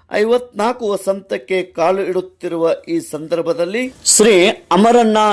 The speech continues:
ನಲ್ಲವಡೆ ಇವರಿಗೆ ಐವತ್ನಾಲ್ಕನೇ ವರ್ಷದ ಹುಟ್ಟುಹಬ್ಬದ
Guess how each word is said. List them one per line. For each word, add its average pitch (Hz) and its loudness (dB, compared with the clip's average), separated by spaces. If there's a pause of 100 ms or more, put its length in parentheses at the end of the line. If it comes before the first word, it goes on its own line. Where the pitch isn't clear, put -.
(120)
ನಲ್ಲವಡೆ 185 4 (140)
ಇವರಿಗೆ 175 2 (320)
ಐವತ್ನಾಲ್ಕನೇ 214 2
ವರ್ಷದ 185 0 (240)
ಹುಟ್ಟುಹಬ್ಬದ 208 0